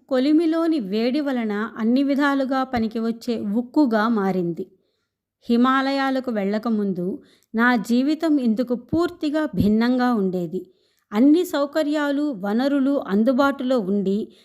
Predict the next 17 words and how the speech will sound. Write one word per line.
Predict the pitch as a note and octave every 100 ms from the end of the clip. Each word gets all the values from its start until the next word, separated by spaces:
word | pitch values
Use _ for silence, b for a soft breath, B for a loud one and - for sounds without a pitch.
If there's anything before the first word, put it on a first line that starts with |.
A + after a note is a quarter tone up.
| b F#3
జీవితం | G3+ D#4+ F4+ F#4+ F4+ D#4+
ఏదో | A3 A#3+ C4 D#4
విధంగా | D4 B3+ C4+ C4 C4+
సాగిపోతూ | C4+ G3+ G#3 B3+ B3+ B3+ B3+ C4
ఉండేది. | C4+ G3+ F#3+ F#3+ F3 - b b b G#3+
అంతా | A#3 C#4+ C#4+ D#4
సూటిగా, | D4 - B3+ B3+ C4+ B3+ B3+
సరళంగా | - A#3+ A3+ C4 C#4 C#4 C#4
ఉండేది. | A3 G3 F#3+ F3 G3+ - b b b
కానీ | C4 C4+ C#4+ C#4+
హిమాలయాలకు | C#4 C4+ D#4+ F4+ F4+ E4+ E4 D#4+ -
చేరిన | A#3 A3 G#3+
వెంటనే | F#3 F#3+ G3 A3+ G#3+ A3 - B B -
అన్నీ | C4 D#4 E4 F#4
తలక్రిందులయ్యేవి. | F4 A3 C4 D4+ C#4 C4 A3 F#3 F#3 F3+ F3+ F3+ _ _ _ _ _ _ A3+ C4
ఒక | C4
వ్యక్తి | C#4 G3 B3+ C4+ - F4+ C#4 D4+